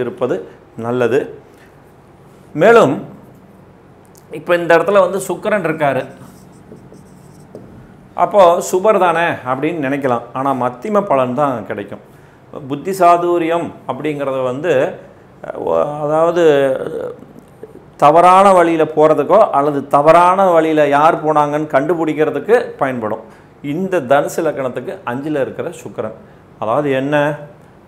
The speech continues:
திருடனுக்கும் திருடுறதுக்கு புத்திசாலித்தனத்தை கொடுக்கும், அந்த திருட்டை கண்டுபிடிக்கக்கூடிய போலீஸ்காரங்களுக்கும் அந்த புத்திசாலித்தனத்தை கொடுக்கும்.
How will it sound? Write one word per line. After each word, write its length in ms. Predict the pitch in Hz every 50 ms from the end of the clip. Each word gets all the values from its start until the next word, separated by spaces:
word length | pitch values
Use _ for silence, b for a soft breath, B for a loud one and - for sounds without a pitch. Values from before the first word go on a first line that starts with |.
| _ - -
திருடனுக்கும் 640 | 127 143 151 165 165 165 160 156 170 190 202 196 196 -
திருடுறதுக்கு 480 | 160 156 160 160 160 160 147 156 - 135 123 131
புத்திசாலித்தனத்தை 840 | 131 143 135 - 156 151 147 135 143 143 147 147 139 - 170 180 175 -
கொடுக்கும், 440 | 135 123 123 123 113 98 104 123 160 196 - - - - - _ _ b b b b b b - - - - - _ - - - _ _ _ _ _ - 123 131
அந்த 180 | 143 143 - -
திருட்டை 300 | - 202 202 202 226 220 - 185
கண்டுபிடிக்கக்கூடிய 680 | 185 185 185 175 185 180 160 170 160 147 160 151 156 147 - -
போலீஸ்காரங்களுக்கும் 960 | 143 156 180 190 185 185 - 180 175 170 165 165 160 156 151 160 220 233 202 165
அந்த 100 | 156 151 135
புத்திசாலித்தனத்தை 720 | 147 143 156 151 180 160 156 143 143 139 131 123 185 190 185 151
கொடுக்கும். 320 | 120 113 101 107 101 -